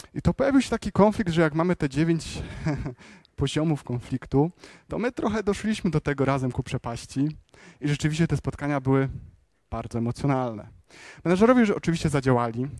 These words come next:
udało im się ten konflikt wygasić, a my zostaliśmy z bipko i naszymi usługami. Tu widzicie dwie, ale weźcie pod uwagę, że to była tkanka łoczna naszych systemów. I zaczęliśmy się przyglądać bipko.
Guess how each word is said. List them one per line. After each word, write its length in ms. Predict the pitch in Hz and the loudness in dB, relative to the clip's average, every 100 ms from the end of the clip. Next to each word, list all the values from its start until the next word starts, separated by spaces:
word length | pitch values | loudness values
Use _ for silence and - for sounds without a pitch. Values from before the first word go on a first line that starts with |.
| - | -6
udało 340 | 131 139 139 | 0 4 6
im 80 | 139 | 4
się 120 | - | 0
ten 140 | - 120 | -6 -2
konflikt 420 | 131 131 120 - | -2 -2 -6 -6
wygasić, 600 | 123 123 117 - 185 - - - - | -4 -4 -6 -10 -12 -14 -20 -20 -14
a 120 | - | -2
my 120 | 220 226 | 2 4
zostaliśmy 540 | 175 - 151 - 147 | 2 0 -2 0 -2
z 120 | 113 | -2
bipko 380 | 113 143 - 139 | -4 -4 0 2
i 60 | 127 | 2
naszymi 340 | 110 - 113 | -2 -2 -4
usługami. 520 | 107 113 117 107 107 | -4 -4 -4 -6 -8
Tu 160 | - 269 | -8 -6
widzicie 240 | 202 165 | -4 -4
dwie, 260 | 135 139 165 | -2 2 4
ale 140 | 156 | 4
weźcie 340 | 131 147 - - | 2 0 -2 0
pod 180 | 147 | 0
uwagę, 260 | 135 143 139 | 0 -2 -2
że 40 | |
to 60 | 135 | -2
była 140 | 131 | -4
tkanka 560 | 120 - 147 208 254 185 | -4 -8 -4 -2 -2 0
łoczna 500 | 135 139 151 - 135 | 4 4 4 0 -4
naszych 380 | 117 123 - - | -2 -6 -10 -12
systemów. 580 | - - 117 - - - - - - - - 175 - | -12 -10 -10 -10 -14 -20 -20 -20 -20 -20 -20 -20 -4
I 80 | 240 | 2
zaczęliśmy 400 | 247 240 - 220 | 4 4 4 6
się 120 | 208 | 6
przyglądać 600 | - 175 170 170 151 123 | 6 8 10 8 6 0
bipko. 400 | 113 127 - - | -2 -6 -6 -12